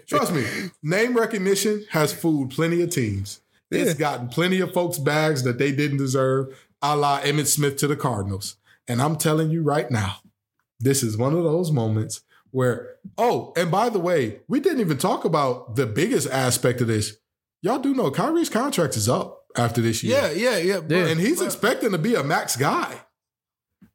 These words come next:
Speaker 1: Baby. <laughs> Good for you.
Speaker 2: <laughs>
Speaker 1: Good for you, Dallas. Good for y'all. Good for ya.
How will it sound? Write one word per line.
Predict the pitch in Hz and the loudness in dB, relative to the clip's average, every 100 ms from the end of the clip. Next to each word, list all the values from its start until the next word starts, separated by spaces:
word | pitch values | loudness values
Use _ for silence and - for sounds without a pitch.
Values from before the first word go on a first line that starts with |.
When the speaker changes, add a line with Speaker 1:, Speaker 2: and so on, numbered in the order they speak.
| _ | _
Speaker 1:
Baby. | 135 202 208 208 214 - - _ _ 147 - - | -4 0 0 0 -6 -12 -20 _ _ -10 -6 0
<laughs> | 185 - - - _ _ _ _ _ _ - - - - - - - _ - | 0 -2 -10 -20 _ _ _ _ _ _ -8 -8 -16 -14 -12 -12 -20 _ -14
Good | 147 339 180 | -4 -2 0
for | 143 | 0
you. | 156 117 - - | 0 0 0 -2
Speaker 2:
<laughs> | - 135 131 | -2 -4 -2
Speaker 1:
Good | - 392 | 0 -2
for | - | 0
you, | 165 147 123 | 0 0 2
Dallas. | 110 107 101 101 101 - | 0 0 0 -2 -4 -2
Good | 277 285 | -2 -2
for | - | -2
y'all. | 117 101 92 92 - - - | -2 -2 -4 -10 -16 -20 -2
Good | 247 233 | 0 0
for | 98 95 90 | -4 -6 -6
ya. | - 117 | -8 -12